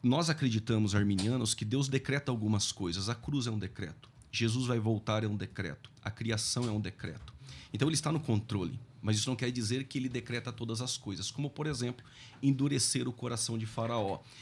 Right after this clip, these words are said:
Deus previu de antemão, e um conhecimento prévio e exaustivo, que o coração de Faraó já era duro. E Deus prevendo o coração de Faraó já duro, ele entregou o Faraó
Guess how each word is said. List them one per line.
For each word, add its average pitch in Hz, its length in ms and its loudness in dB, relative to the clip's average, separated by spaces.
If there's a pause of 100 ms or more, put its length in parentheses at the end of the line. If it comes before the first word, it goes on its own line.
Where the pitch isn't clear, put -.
(180)
Deus 170 400 -2
previu 143 560 -2
de 120 160 -2
antemão, 110 640 0 (440)
e 120 40 6
um 131 80 6
conhecimento 120 800 2 (100)
prévio 131 480 0 (140)
e 123 140 8
exaustivo, 110 840 4 (420)
que - 80 6
o 170 60 8
coração 180 680 6
de 190 100 4
Faraó 123 460 6
já 131 100 4
era 143 160 4
duro. 117 340 4 (540)
E 156 80 6
Deus 196 380 6
prevendo 135 840 10 (680)
o 160 80 4
coração 151 480 6
de 190 80 0
Faraó 120 360 4
já 143 160 4
duro, 147 500 2
ele 151 400 2
entregou 180 720 2
o - 20 0
Faraó 147 560 4